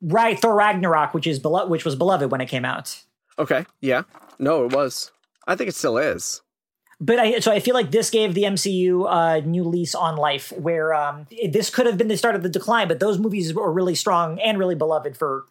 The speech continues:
Speaker 1: a good reason.
Speaker 2: Mm, I would agree. Fascinatingly, the book does not have all that much to say about them.
Speaker 1: That's tough.
Speaker 2: I mean, it has a decent amount to say about, uh, Black Panther, dedicates an entire chapter to it.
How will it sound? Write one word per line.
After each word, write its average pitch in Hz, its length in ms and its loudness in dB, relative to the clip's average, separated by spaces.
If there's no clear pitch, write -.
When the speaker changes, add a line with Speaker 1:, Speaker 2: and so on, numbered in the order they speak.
Speaker 1:
a - 40 -6
good 151 140 -2
reason. 139 400 -4
Speaker 2:
Mm, 127 320 -2
I 160 120 2
would 170 120 0
agree. 110 380 -4
Fascinatingly, 127 1120 0
the - 60 -20
book 170 200 -4
does 170 160 -4
not 165 120 0
have 160 160 0
all 165 100 0
that 165 120 0
much 175 220 -4
to 180 80 -6
say 180 240 -2
about 95 300 -4
them. 92 200 -8
Speaker 1:
That's 220 260 -2
tough. - 440 0
Speaker 2:
I 127 160 2
mean, 165 180 0
it 190 60 -2
has 226 200 0
a 202 80 2
decent 190 440 0
amount 143 320 2
to 135 100 -2
say 123 320 2
about, 104 640 0
uh, 107 220 0
Black 104 260 -2
Panther, 196 480 -2
dedicates 117 440 -4
an 110 80 -2
entire 120 280 -2
chapter 151 440 -2
to 107 160 -2
it. 104 160 -4